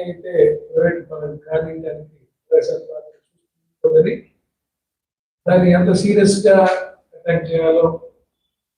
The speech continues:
ఆ, పోరాటం చేయాలో జగన్మోహన్ రెడ్డి గారు నేతృత్వంలో పార్టీ మొత్తం సంసిద్ధంగా ఉందని అందరం ఆ కార్యక్రమ-, కార్యాచరణలో ముందుకెళ్తున్నామని సందర్భంగా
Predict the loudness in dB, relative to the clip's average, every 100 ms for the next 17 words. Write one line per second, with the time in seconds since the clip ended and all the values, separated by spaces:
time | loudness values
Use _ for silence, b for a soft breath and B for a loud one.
0 | _ _ _ _ -10 -10 -12 0 2 4
1 | 2 -2 2 2 4 0 -2 -4 -8 -8
2 | -10 -14 -20 -20 -20 -20 _ _ _ _
3 | _ _ _ _ _ _ _ _ -6 -4
4 | -2 -2 2 2 2 -2 -4 -4 -6 -6
5 | -6 -6 -8 -10 -20 _ _ _ -8 -6
6 | -8 -14 -20 -20 _ _ _ _ _ _
7 | _ _ _ _ -4 2 2 2 -4 -10
8 | -12 -10 -6 -6 -8 -14 -14 -12 -10 -10
9 | -10 -18 -20 _ _ _ _ _ _ _
10 | _ _ _ 2 2 2 -2 -6 -12 -14
11 | -16 -20 -20 _ _